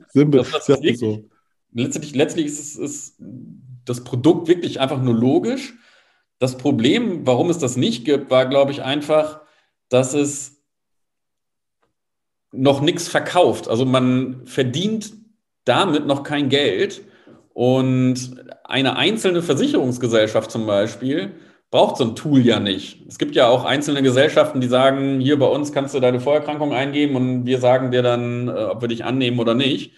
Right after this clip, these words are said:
Speaker 2: Ähm, wir als Makler bedienen aber ja etliche Versicherungen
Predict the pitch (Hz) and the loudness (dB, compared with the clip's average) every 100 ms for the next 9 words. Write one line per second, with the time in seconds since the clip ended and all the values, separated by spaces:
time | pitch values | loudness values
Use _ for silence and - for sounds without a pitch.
0 | _ _ _ _ _ - 117 120 120 113 | _ _ _ _ _ -4 2 2 2 -6
1 | - 98 127 139 127 123 160 170 147 143 | -10 -6 2 2 2 2 2 2 2 2
2 | 135 175 151 131 123 127 123 120 - _ | 0 0 0 2 2 2 2 0 -4 _
3 | _ _ - 147 131 123 123 113 113 110 | _ _ -4 -2 0 -2 0 0 0 0
4 | 113 110 104 101 131 101 | -2 -2 -2 -4 -6 -8